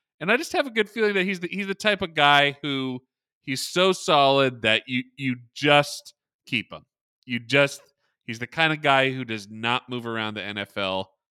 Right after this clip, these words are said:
And, uh, hopefully my prediction's right, and this guy retires as a Hawk. And, uh, th-, th-, does that make sense?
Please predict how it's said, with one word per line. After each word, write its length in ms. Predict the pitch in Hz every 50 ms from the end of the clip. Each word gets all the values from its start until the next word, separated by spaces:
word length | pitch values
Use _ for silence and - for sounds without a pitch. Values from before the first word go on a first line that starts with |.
| _ _ _ _ _ _ _ 120
And, 260 | 113 110 104 104 104
uh, 160 | 101 101 98
hopefully 360 | 101 127 135 135 - 156 147
my 160 | 135 135 131
prediction's 520 | 131 - 135 127 123 - - 135 120 107 107
right, 300 | 113 117 120 123 131 127
and 180 | 113 101 92 87 _ _ _ _ _ _ _ _ _
this 80 | - -
guy 140 | - 123
retires 500 | 113 110 107 - 131 123 117 120 120 120
as 100 | 120 113
a 60 | 107 107
Hawk. 380 | 113 123 120 123 123 - -
And, 240 | 120 104 101 98 - _ _ _ _
uh, 240 | 131 143 160 156 156 147 _ _ _ _ _ -
th-, 160 | 185 208 196
th-, 160 | 196 214 214
does 80 | 202 220
that 180 | 320 330 320 320
make 160 | 330 294 -
sense? 480 | - - - 180 170 190 196 - -